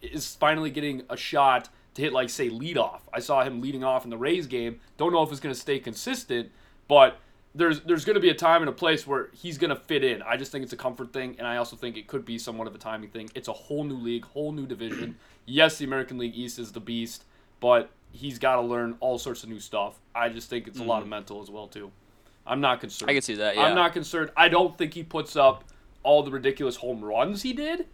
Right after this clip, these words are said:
Speaker 1: in Cor-, in Colorado.
Speaker 2: It'd be tough.
Speaker 1: But I still think he could hit twenty-three to twenty-five home runs a season.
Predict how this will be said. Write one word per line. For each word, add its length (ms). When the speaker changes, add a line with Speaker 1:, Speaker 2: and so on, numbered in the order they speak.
Speaker 1:
in 160
Cor-, 340
in 180
Colorado. 560
Speaker 2:
It'd 120
be 100
tough. 380
Speaker 1:
But 260
I 140
still 280
think 240
he 80
could 120
hit 180
twenty-three 460
to 40
twenty-five 460
home 140
runs 180
a 60
season. 340